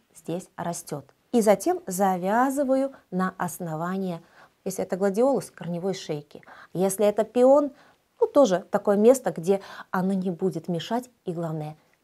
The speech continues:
не затягивайте сильно, чтобы не пережимало. Так вот, эти галстучки, как я их называю, прекрасно держатся весь сезон, сохраняют надписи, не вытираются, не вымываются,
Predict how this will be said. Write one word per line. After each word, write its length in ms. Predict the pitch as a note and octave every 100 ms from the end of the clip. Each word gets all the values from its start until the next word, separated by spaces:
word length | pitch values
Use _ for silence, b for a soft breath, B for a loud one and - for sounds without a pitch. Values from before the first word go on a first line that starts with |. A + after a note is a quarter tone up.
| _ _ _
не 120 | F3+ F3
затягивайте 600 | F3 F#3 D#3 D#3 C#3+ D#3
сильно, 320 | - C4 C4 _
чтобы 340 | - D#3+ C3+
не 200 | D3 D#3
пережимало. 720 | F3 E3+ D#3 - D3+ C#3 C3+ - _ B B -
Так 200 | G3 F#3
вот, 160 | D#3 _ B -
эти 400 | G#3+ A#3 - - _ _ _ _ _ _ _ _ _
галстучки, 600 | F#3+ A3 C#4+ - B3 -
как 160 | D#3+ -
я 140 | E3+
их 120 | E3+ F3
называю, 460 | E3 E3 D#3+ D3 - _ -
прекрасно 840 | B3+ E4 F4+ D4 F3+ - D#3 -
держатся 680 | D#3 F#3+ A3 F3+ D#3+ - C#3+
весь 340 | D3 G#3 -
сезон, 480 | - E3 D3+ A3 B3+ _ _ B B B
сохраняют 920 | - A3 G#3+ A#3 B3 C4+ A3 D#3 -
надписи, 640 | - G3+ A#3+ - F3+ D3 -
не 240 | F3+ G3+
вытираются, 800 | F#3+ F#3+ - E3+ E3+ G#3+ A3 - -
не 240 | E3 G3
вымываются, 1160 | F3+ F3+ F#3+ F3+ D#3 D3+ E3+ A#3 C4+ - -